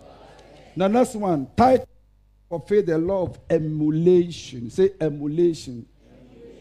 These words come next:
Hebrews six verse twelve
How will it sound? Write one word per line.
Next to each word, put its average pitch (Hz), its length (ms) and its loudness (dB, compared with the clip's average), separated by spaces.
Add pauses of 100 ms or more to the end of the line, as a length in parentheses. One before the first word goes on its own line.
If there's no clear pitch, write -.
(1080)
Hebrews 233 360 -4
six 208 280 -4
verse 160 240 -4
twelve 170 420 -10